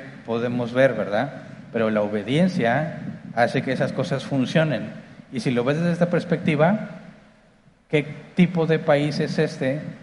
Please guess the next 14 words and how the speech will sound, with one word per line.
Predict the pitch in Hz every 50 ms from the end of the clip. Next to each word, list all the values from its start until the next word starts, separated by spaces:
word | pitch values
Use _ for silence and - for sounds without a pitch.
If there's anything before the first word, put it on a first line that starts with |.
| - - - - -
donde | 123 123 123 117 123
a | 117 117 -
todos | 147 139 147 151 160 156
los | 156 151 -
pobres | - 160 147 143 143 143 147 143 -
se | 147 123
les | 113 113 110
da | 117 120
la | 127
oportunidad | 127 - 135 131 - - 120 117 120 120
de | 123
volver | 113 113 110 117 120
a | 123
empezar? | 120 - 131 - - 160 135 - - - - - -